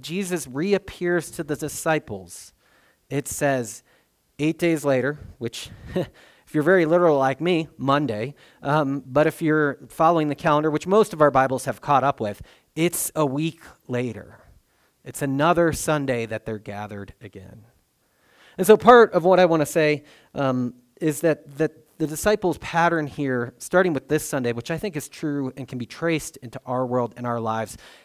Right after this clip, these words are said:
is they gather because of fear. There is so much fear in the modern world.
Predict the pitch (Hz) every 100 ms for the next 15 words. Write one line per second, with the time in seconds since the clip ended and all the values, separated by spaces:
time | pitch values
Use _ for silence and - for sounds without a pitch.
0 | _ 165 170 147 - - _ _ _ _
1 | _ _ _ _ _ _ _ 139 127 175
2 | 185 180 175 165 156 - 156 160 156 143
3 | - - - 131 117 - - 117 104 90
4 | - - - - - - - _ _ _
5 | _ _ _ _ _ _ _ _ _ _
6 | _ _ _ 143 170 170 156 - - -
7 | 202 202 208 202 190 156 - 127 131 147
8 | - - - - - - 185 175 170 135
9 | - 135 117 107 101 104 107 143 127